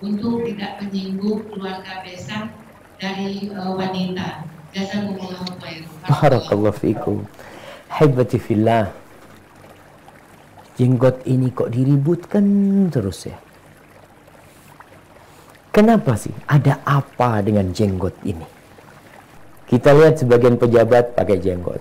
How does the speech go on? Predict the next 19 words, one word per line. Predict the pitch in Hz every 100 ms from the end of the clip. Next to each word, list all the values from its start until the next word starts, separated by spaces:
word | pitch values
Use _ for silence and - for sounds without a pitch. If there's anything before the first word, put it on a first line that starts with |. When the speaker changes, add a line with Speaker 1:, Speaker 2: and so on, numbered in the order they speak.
| -
Speaker 2:
Kita | - 120 139
lihat | 151 147 -
pemain | 120 117 117
bola | 110 117 120 123
pakai | 117 104 92
jenggot. | 92 92 90 90
Pemain | - 107 110
bola | 120 123
siapa | 127 123
yang | 110
masih | 107 98
pakai | 98
jenggot? | 95 101 90 - - - - - - - - - - - - - - - - - - -
Banyak | 143 170 170 165 156
pemain | 117 110
bola | 110 123 107
yang |
pakai | 92 85
jenggot. | 107 104 85